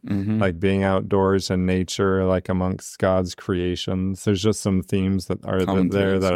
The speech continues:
Speaker 1: yeah.
Speaker 2: like, really resonate with me. And I think, you know, just being away from so many of the distractions of the world, getting away from the noise of the world around us, and really focusing on, on good relationships with good people that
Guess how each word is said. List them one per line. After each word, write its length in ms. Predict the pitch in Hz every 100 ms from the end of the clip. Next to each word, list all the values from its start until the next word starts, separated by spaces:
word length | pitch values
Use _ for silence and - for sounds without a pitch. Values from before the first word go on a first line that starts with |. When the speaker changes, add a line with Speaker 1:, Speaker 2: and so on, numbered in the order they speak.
| 95
Speaker 1:
yeah. 40 |
Speaker 2:
like, 220 | 101 95 -
really 200 | 98 92
resonate 520 | 90 90 98 95 95
with 180 | 95 101
me. 140 | 101
And 140 | 95 92
I 60 |
think, 360 | 87 95 92 - - - - - -
you 100 | 135
know, 120 | 113
just 280 | 104 110 -
being 220 | 110 101
away 280 | 98 98 98
from 240 | - 98
so 220 | - 101
many 180 | 98 98
of 140 | 92 90
the 80 |
distractions 760 | 92 92 - 90 87 - 98 92
of 120 | 92
the 120 | 95
world, 480 | 90 90 90 95 98
getting 240 | 104 98 92
away 220 | 95 92
from 240 | - 98
the 100 | 92
noise 520 | 90 90 90 95 92
of 140 | 101 90
the 100 | 90
world 320 | 92 92 92
around 360 | 90 87 90 92
us, 300 | 98 - 92
and 240 | 87 87 - - -
really 240 | 113 107 98
focusing 640 | - 98 95 95 - 92 90
on, 420 | 90 90 90 90 _ _ -
on 240 | 95 92
good 220 | 87 104 95
relationships 880 | 95 92 90 104 92 - 98 -
with 180 | 95 -
good 240 | - 98 90
people 540 | 98 92 95 95 95
that 280 | 90 90